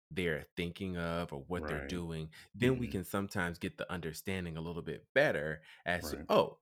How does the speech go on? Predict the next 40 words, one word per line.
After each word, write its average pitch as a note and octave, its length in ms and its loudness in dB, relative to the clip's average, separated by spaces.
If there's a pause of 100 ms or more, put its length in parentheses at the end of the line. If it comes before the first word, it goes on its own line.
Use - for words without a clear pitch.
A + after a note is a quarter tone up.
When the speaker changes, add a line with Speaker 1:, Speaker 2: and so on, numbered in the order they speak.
(140)
Speaker 1:
okay, G#2 360 2
so G2+ 180 -4
this B2 220 0
is A2+ 120 -10
where G2+ 140 4
this F2+ 220 -4
is - 120 -10
coming A#2 360 0
from. D#2 400 -2 (240)
Now G2 560 2
I F2 340 0
can E2 440 -2
better E2+ 340 -2
perceive G2 640 -2
it D#2 160 -4
because F2+ 400 -4
I E2 160 -4
have D#2+ 360 -2
some D2+ 280 -8
knowledge D#2 420 -2
behind D2 480 -6
it," - 100 -4
Speaker 2:
Right. C#2+ 280 0
Mm-hmm. - 160 -6
Speaker 1:
versus F#2 440 4
just E2 300 -6
looking F#2+ 340 -4
at D2 260 -4
it C#2+ 120 -6
and D#2+ 180 -8
throwing C#2+ 380 -6
judgment D#2+ 540 -2
at C#2+ 200 -8
it - 140 -8
really D2 260 -6
quick. - 220 -8 (540)
Me, C3 400 2
I'm B2 180 0
like D#2 220 2
this, C#2+ 400 -6